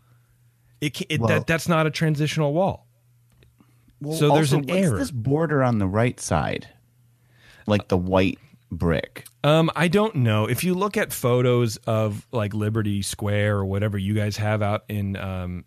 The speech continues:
Speaker 1: in Disney World, a lot of
Speaker 2: Yeah.
Speaker 1: the buildings have it, on there. It's just, like, corner piece masonry.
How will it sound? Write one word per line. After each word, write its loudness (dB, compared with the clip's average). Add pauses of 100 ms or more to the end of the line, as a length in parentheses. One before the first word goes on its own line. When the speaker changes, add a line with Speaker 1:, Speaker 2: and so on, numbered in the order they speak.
(100)
Speaker 1:
in -8
Disney -6
World, -2 (340)
a -4
lot 2
of 0
Speaker 2:
Yeah. -2
Speaker 1:
the -2
buildings 0
have -2
it, -4 (240)
on -4
there. -2
It's -4
just, -4
like, -4
corner -4
piece -8
masonry. -2